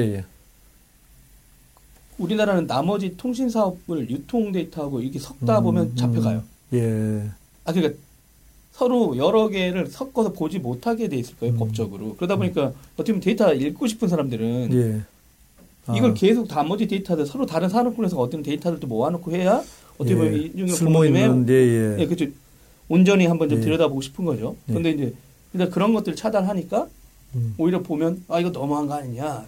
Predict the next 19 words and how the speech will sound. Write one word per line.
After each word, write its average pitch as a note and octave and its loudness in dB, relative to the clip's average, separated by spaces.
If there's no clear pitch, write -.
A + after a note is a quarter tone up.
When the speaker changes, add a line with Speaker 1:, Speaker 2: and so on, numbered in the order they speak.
Speaker 2:
해가지고 C#3 -4
이제 B2 -4
지금 F3+ 2
우리나라에서도 G3+ 2
지금 D3 -4
뭐 C3+ -2
그 D#3 -2
빅데이터의 D#3 0
어떤 B2 -6
서비스, G#3 -4
그 D#3 -4
빅데이터 F3 -2
기반으로 D3 -2
한 B2 0
Speaker 1:
음. A2+ 0
Speaker 2:
어떤 C3+ -6
서비스들의 G3+ -2
향상을 F#3 -2
해가지고 C3+ -4